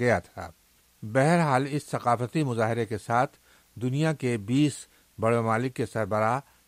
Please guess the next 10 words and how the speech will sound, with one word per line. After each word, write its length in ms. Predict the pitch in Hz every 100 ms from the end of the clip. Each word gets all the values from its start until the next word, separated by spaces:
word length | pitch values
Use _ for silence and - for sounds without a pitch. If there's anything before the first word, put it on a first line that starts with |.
| -
اس 220 | 147 -
وقت 240 | 143 110
دنیا 300 | 113 117 135
کو 160 | 139 139
درپیش 540 | 110 101 131 127 120 - _ _ 98
بڑے 200 | 117 123
مسائل 380 | 113 113 107
پر 180 | 110 113
بھی 280 | 98 113 127 - _ _
تبادلہ 440 | 120 117 107 104